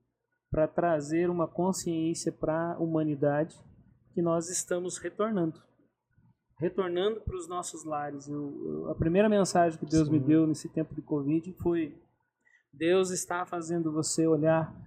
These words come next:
Speaker 1: pra dentro da sua casa. É, é, olhe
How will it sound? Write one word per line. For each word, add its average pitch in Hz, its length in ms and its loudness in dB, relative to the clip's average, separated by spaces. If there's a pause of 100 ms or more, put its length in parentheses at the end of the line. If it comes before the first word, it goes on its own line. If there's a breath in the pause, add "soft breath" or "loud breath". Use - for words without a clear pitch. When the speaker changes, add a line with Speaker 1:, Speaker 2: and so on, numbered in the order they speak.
(180)
Speaker 1:
pra 156 140 6
dentro 165 360 4
da 156 140 8
sua 156 240 4
casa. 147 680 -4 (520)
É, 143 80 -12
é, 147 800 -10 (280)
olhe 180 380 4